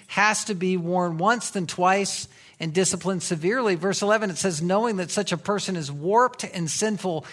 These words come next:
he is self-condemned." Baptist theologian John Dagg, he said, "A shepherd who won't fend off wolves will soon find his sheep consumed."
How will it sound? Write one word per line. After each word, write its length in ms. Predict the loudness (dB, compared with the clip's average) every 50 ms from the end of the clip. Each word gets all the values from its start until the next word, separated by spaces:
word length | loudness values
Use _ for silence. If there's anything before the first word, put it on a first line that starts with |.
| -18 -16 _
he 400 | -6 -2 0 0 0 0 2 4
is 220 | 4 4 4 2
self-condemned." 1120 | -2 0 4 6 6 6 4 2 -2 -2 -2 -2 0 0 0 2 2 2 0 -2 -6 -10 -14 -20 -20 _ _ _ _ _ _ _ _ _ _ _ _ _ _ _ _ _ _ _ _ _ _ _ _ _ _ _ _ _ _ _ _ _ _ _ _ _ _ _ _ _ _ _ _ _ _ _ _ _ _ _ _ _ _ _ _ _ _ _ _ _ _
Baptist 640 | 2 2 2 2 2 2 2 2 0 -4 -6 -10 -12 _ _ _
theologian 540 | 0 0 4 4 4 2 2 0 -2 -4 0
John 320 | 0 0 2 2 0 0
Dagg, 320 | 0 2 4 4 2 2
he 140 | 0 -4 -4
said, 420 | -2 0 2 2 2 2 0 -6 -14 -20 -20 -20 -14 -6 -4
"A 80 | -2
shepherd 420 | 0 4 4 4 4 4 0 0 2
who 120 | 2 2
won't 240 | 2 2 2 0 0
fend 360 | -6 -6 -2 -2 0 2 4
off 300 | 6 6 6 6 4 2
wolves 400 | 0 2 2 2 2 0 -2 -6
will 140 | -4 -4 -4
soon 340 | -2 -2 0 0 0 0 -2
find 320 | -2 0 2 2 2 0
his 80 | -2 -4
sheep 300 | -4 -2 -4 -4 -6 -4
consumed." 720 | -6 -6 -4 -4 -4 -4 -4 -4 -4 -4 -6 -10 -12 -18